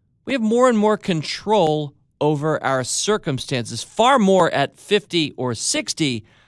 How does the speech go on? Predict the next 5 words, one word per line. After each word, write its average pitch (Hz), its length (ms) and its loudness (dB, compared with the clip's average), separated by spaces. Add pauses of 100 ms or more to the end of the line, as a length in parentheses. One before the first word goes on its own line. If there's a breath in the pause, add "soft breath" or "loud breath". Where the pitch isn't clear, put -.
(320 soft breath)
than 139 160 2
at 131 120 -6
fifteen 170 840 -2
or 120 180 -4
sixteen. 135 760 -4